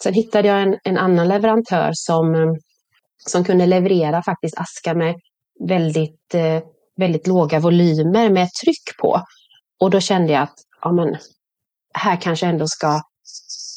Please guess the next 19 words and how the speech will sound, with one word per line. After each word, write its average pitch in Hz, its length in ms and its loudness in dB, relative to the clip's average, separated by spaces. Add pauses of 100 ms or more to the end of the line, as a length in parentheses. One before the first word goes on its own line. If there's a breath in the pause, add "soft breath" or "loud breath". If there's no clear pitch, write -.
(140)
ska, 156 640 0
jag 180 100 -4
kanske 185 220 -2
kan 165 80 -4
hitta 185 340 -2
den 170 100 2
här 156 140 2
rosa 170 540 0
nyansen 156 640 0
liksom 151 460 -2 (420)
på 180 80 2
ett 175 100 -4
annat 175 420 2
sätt, - 220 -8 (100)
i - 40 0
annat 165 340 0 (100)
packmaterial 147 920 -4
eller - 160 -2
så. 147 260 0